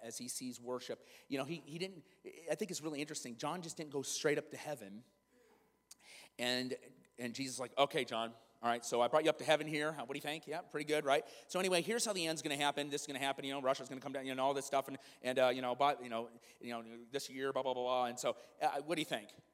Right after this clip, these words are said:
"Oh, wow, that's, that's really intriguing." No. Before he even gets into any of that stuff, and by the way, Russia was a joke, okay? All right?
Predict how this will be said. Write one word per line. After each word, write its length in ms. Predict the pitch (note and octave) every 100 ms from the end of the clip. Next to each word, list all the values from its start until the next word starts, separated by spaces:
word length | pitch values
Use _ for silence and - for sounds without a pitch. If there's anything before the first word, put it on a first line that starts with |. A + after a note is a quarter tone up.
| _
"Oh, 140 | - A#2
wow, 220 | B2+ C#3
that's, 160 | B2+ -
that's 220 | D3 D#3
really 160 | D#3+
intriguing." 300 | D#3 F3+ B2
No. 120 | A#2+ G2 - _ _ _ _ _ _ - -
Before 340 | - - E3+
he 180 | E3+ F3 E3+
even 240 | F3 D#3
gets 320 | B2+ D3 D3+ -
into 320 | D3 C#3+ C#3+ C#3 _
any 360 | F3 F3+ F3+ F#3 -
of 300 | D3+ D3 C#3 - A#2+
that 340 | B2+ C3+ -
stuff, 440 | - - A#2 G2+ - -
and 60 |
by 120 | A#2 B2
the 60 |
way, 100 | G#2
Russia 260 | G#2+ A2+ A2+
was 100 | G#2+
a 60 |
joke, 240 | G2 - -
okay? 300 | F2+ A2+ A#2+ A#2+ - _
All 80 | A#2+
right? 240 | B2+ D3